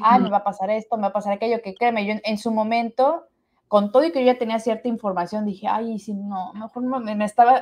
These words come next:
Speaker 1: eh, como que estaba estirando y estirando, estirando la liga, como de, "No, ahorita puedo con la terapia, psicoterapia
Speaker 2: Sí.
Speaker 1: está bien". Hasta que un momento con mi terapeuta le dije, "¿Sabes qué? Creo que ahora sí que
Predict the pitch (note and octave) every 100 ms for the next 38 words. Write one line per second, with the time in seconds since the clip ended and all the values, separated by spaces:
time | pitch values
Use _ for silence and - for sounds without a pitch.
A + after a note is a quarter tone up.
0 | G#3 G#3 G#3+ G#3 G#3 B3+ B3+ B3+ B3 B3
1 | B3+ C4 C4 B3+ B3+ B3 A#3+ B3 B3 A#3
2 | A#3 A3+ G#3+ A#3 A#3+ A#3+ G#3 F#3+ F#3 D#3+
3 | _ B3 D4 D#4 D#4 D#4 D4+ D4+ D4+ B3
4 | A3 A3 A3+ A3+ A#3 A3+ A3+ _ B3+ A3
5 | A3+ G3 F#3+ A3 A3 A3 A3+ _ _ _
6 | _ _ _ - G3+ G#3+ G3+ A#3+ A#3 A3
7 | A#3+ A3 G#3+ G3 G3 F#3+ G3+ G#3+ G#3+ G#3
8 | A#3+ B3 A#3 - _ _ - A#3+ A#3+ C4
9 | A3 A3+ B3 B3 G#3+ -